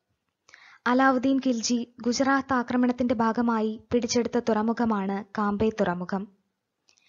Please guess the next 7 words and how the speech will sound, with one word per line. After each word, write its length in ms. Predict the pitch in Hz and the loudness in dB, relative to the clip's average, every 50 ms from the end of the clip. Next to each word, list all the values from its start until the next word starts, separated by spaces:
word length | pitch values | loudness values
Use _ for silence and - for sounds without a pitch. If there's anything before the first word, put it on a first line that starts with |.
| _ _ _ _ _ _ _ _ _ - | _ _ _ _ _ _ _ _ _ -4
ഇന്ത്യയിൽ 440 | - 269 277 254 285 285 285 277 285 - | 0 2 2 4 4 4 4 4 2 0
ആദ്യമായി 540 | 240 247 254 240 294 285 285 285 277 277 269 | 2 2 2 2 2 2 4 4 4 2 0
സ്ഥിരം 440 | 262 - - - 262 262 285 302 | -2 -4 0 4 4 4 4 4
സൈന്യത്തെ 500 | 285 - 277 254 247 247 254 247 247 254 | 2 2 2 4 4 4 2 4 4 2
നിലനിർത്തിയ 760 | 247 233 233 233 247 247 254 247 - - 240 233 226 220 220 - | 4 4 4 2 4 4 2 2 0 0 0 2 2 2 0 -2
മുസ്ലിം 400 | 220 226 226 - - 247 262 262 | -4 -6 -6 -4 -2 0 0 2
ഭരണാധികാരിയായിരുന്നു 1120 | 240 240 226 220 220 226 233 226 254 240 240 226 220 226 226 208 190 190 196 202 196 196 | 2 2 2 2 2 2 2 2 2 2 2 2 2 2 2 2 2 0 0 0 0 -2